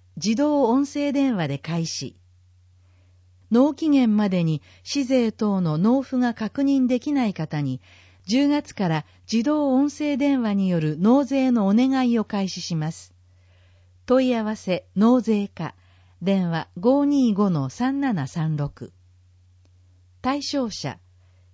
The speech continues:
市税、国民健康保険税に未納のある方。自動音声電話発信番号。電話、五七三の二八四二。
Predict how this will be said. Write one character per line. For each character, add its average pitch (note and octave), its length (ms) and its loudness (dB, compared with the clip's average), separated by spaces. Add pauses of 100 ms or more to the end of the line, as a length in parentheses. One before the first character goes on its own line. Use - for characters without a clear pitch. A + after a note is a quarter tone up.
市 C4+ 260 -4
税、 E3 360 0 (220)
国 C#4+ 300 -2
民 C#4 200 2
健 B3+ 320 2
康 B3 200 0
保 A#3 100 0
険 A#3+ 300 0
税 E3 260 0
に D3 180 -2
未 G3 200 2
納 B3 240 4
の A3+ 160 2
あ G#3 80 -2
る F3 100 -4
方。 C3 400 -8 (1120)
自 A3 120 0
動 D4 300 2
音 C4+ 180 2
声 A#3 300 0
電 B3+ 280 2
話 C4 80 -4
発 A3 220 -4
信 C4 280 0
番 A3+ 280 0
号。 C3 320 -2 (500)
電 G3 280 0
話、 D#3+ 220 -4 (180)
五 C#4+ 260 4
七 B3+ 280 0
三 E3+ 320 -2
の E3 220 -2
二 B3 260 2
八 B3+ 380 -8
四 F3+ 300 2
二。 D#3 280 0